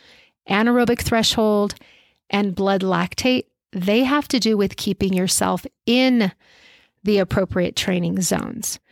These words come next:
And so I don't want you to pause or, you know, stop this episode right now because these terms sound a little kind of intense or advanced.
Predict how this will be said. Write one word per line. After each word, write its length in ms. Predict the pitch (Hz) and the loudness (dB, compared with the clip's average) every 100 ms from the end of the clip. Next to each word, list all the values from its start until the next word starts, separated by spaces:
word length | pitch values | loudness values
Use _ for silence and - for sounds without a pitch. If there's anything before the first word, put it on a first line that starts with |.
| _ - - _ | _ -20 -20 _
And 260 | - 208 202 | -2 -2 0
so 540 | - - 226 214 208 202 _ _ _ _ _ _ _ _ _ _ _ _ _ - | 0 0 2 2 0 -4 _ _ _ _ _ _ _ _ _ _ _ _ _ -4
I 120 | 226 | -2
don't 360 | 190 269 339 311 | 0 0 0 2
want 380 | 320 320 - 294 | 2 2 0 0
you 200 | 302 311 | 0 0
to 360 | - 269 226 | -2 -2 -2
pause 760 | 185 - 247 240 247 254 254 - | -4 -2 0 2 2 2 2 -2
or, 560 | - 208 208 202 196 - | -2 -2 0 -2 -4 -4
you 160 | 214 208 | -2 -2
know, 300 | 190 185 208 | 0 -2 -2
stop 600 | - - 233 214 240 - - - - - - - | -2 -2 0 0 0 -4 -8 -14 -20 -20 -20 -8
this 380 | 202 247 240 - | 0 2 2 0
episode 540 | 233 233 262 254 233 | 0 0 0 2 2
right 260 | 226 220 220 | 2 0 0
now 220 | 226 220 | 0 2
because 840 | 214 208 - 240 226 233 233 202 | 0 -2 -2 0 2 2 0 -2
these 440 | 196 226 214 202 - | -2 0 0 -2 -4
terms 440 | - 220 208 208 | -4 -2 0 -2
sound 520 | - 214 196 196 196 - | -2 -2 0 -2 -4 -4
a 100 | - | -4
little 460 | 190 202 208 196 180 - - - - - - - _ _ _ | -4 -2 -2 -4 -6 -16 -20 -20 -20 -20 -20 -20 _ _ _
kind 200 | - 247 | -2 2
of 80 | 240 | 2
intense 680 | 190 185 - 302 294 285 - | 2 0 2 2 2 2 0
or 180 | 226 214 | 0 0
advanced. 880 | 180 170 185 196 277 349 - - | 0 0 0 0 0 -2 -4 -6